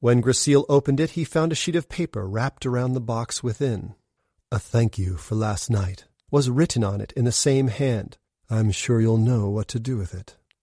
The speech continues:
The note was unsigned. Gracile opened the box, and it was a tie tack indeed. A silver tie tack, with a moonstone set in it. A muted rainbow swirled through the stone, restless and demanding.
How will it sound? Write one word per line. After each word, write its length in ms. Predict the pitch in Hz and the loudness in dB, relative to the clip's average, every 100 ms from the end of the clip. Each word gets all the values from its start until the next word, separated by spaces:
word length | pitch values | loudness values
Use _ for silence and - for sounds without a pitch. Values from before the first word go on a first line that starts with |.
| _ | _
The 140 | 123 139 | 2 6
note 280 | 156 151 | 6 6
was 320 | 117 117 101 - | 4 0 0 -2
unsigned. 760 | 127 120 107 127 104 - - _ _ _ - | 2 2 2 0 -2 -6 -14 _ _ _ -8
Gracile 520 | 127 160 - 220 185 - | 0 2 4 6 4 6
opened 340 | 180 175 113 | 4 4 2
the 60 | 101 | 0
box, 460 | 98 92 98 - - | -2 -8 -10 -10 0
and 280 | 180 185 175 | 2 4 2
it 120 | - | 2
was 200 | 160 151 | 2 2
a 60 | - | -2
tie 260 | - 190 | 0 0
tack 340 | - 110 117 151 | 0 -2 0 2
indeed. 480 | 160 185 107 101 - _ _ - | 2 2 0 -2 -14 _ _ 2
A 80 | 156 | 2
silver 420 | - 196 190 135 | 4 6 6 4
tie 300 | - 117 104 | 0 0 0
tack, 400 | - 98 - - _ | -2 -8 -10 -20 _
with 120 | 143 160 | 2 6
a 40 | |
moonstone 680 | 180 185 175 - 135 110 101 | 10 10 8 4 4 4 2
set 280 | - 135 - | 0 0 2
in 120 | 131 | 0
it. 240 | 110 - - _ - | -2 -8 -20 _ 4
A 120 | 147 | 8
muted 320 | 165 170 139 | 8 8 6
rainbow 460 | 143 156 139 107 98 | 6 6 6 2 0
swirled 540 | - 131 160 156 - | -2 2 4 4 4
through 100 | 139 | -2
the 80 | 131 | -2
stone, 520 | - 135 123 98 98 | 0 2 2 0 -2
restless 560 | 101 120 - 123 - 120 | -2 -2 0 -2 -2 0
and 160 | 113 | 0
demanding. 560 | 110 110 113 104 101 | 2 2 2 0 -4